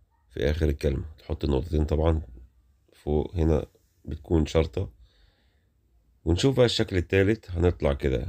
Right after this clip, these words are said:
بدوران وننزل نعمل حركة عكسها. يبقى كده تلات أشكال لحرف التاء المربوطة في آخر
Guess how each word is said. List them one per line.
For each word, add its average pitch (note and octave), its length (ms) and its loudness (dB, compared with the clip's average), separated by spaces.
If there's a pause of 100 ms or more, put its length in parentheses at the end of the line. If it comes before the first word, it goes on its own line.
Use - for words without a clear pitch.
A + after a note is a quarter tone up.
(120)
بدوران D2 540 2
وننزل G2 540 2
نعمل D#2 280 2
حركة D2+ 320 -2
عكسها. F#2 480 -4 (640)
يبقى D#2+ 140 0
كده G2 220 2
تلات F#2+ 260 0
أشكال E2 400 0
لحرف D#2+ 360 0
التاء D2 220 -2
المربوطة D2 440 0
في D2 300 -2
آخر D2 260 -6